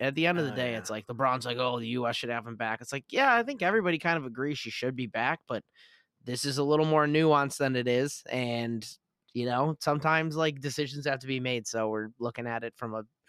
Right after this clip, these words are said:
Speaker 1: from a rose lens, if you will, at the, in the beautiful U S of A.
Speaker 2: LeBron James. <laughs> That's all I got. Anytime
Speaker 1: LeBron
Speaker 2: this
Speaker 1: James.
Speaker 2: guy, LeBron James,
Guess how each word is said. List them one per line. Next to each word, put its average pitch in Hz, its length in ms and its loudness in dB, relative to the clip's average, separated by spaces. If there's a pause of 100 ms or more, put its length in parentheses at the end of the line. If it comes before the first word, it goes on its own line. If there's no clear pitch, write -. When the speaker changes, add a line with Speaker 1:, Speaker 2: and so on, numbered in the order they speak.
(520)
Speaker 1:
from 156 200 2
a 135 180 2 (160)
rose 175 440 6
lens, 143 340 2
if 123 160 -8
you 123 100 -2
will, 117 280 -4
at 117 100 -10
the, 120 240 -6
in 123 100 -4
the 120 60 -4
beautiful 117 440 -2
U 113 200 -2
S 110 160 -6
of 107 100 -8
A. 107 240 -6 (720)
Speaker 2:
LeBron 127 680 2
James. 147 640 2 (240)
<laughs> - 1160 0
That's 151 160 4
all 151 120 10
I 131 120 10
got. 107 280 2 (260)
Anytime 190 580 6
Speaker 1:
LeBron - 20 4
Speaker 2:
this 160 340 4
Speaker 1:
James. 120 200 -4 (200)
Speaker 2:
guy, 143 100 -8
LeBron 139 560 2
James, 147 220 0